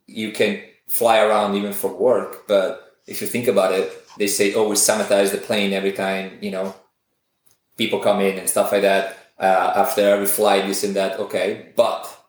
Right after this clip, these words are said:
when you are on the concourse and you sit down for a second, I never saw an attendant after you, you know, stand up that comes there and sanitize the, the,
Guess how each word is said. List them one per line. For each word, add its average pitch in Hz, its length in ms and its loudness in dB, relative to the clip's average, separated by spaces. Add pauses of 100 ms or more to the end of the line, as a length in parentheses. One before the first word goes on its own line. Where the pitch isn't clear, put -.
(140)
when 98 220 0
you 98 160 4
are 104 220 6
on 98 80 -2
the 98 60 -6
concourse - 680 -6
and 90 260 -14
you 92 120 -12
sit 101 280 -2
down 98 240 0
for - 140 -4
a 92 60 -2
second, 90 580 -2 (340)
I - 220 -6 (160)
never 101 320 2
saw 95 540 2
an 95 100 -4
attendant 95 720 -4 (440)
after 92 280 -4
you, 90 240 -8 (420)
you 98 160 -4
know, 87 220 -8 (340)
stand 95 320 0
up 95 240 4
that 90 140 0
comes 95 240 -2
there 98 240 4
and 98 100 -2
sanitize 101 600 0
the, 92 200 -4
the, - 300 -10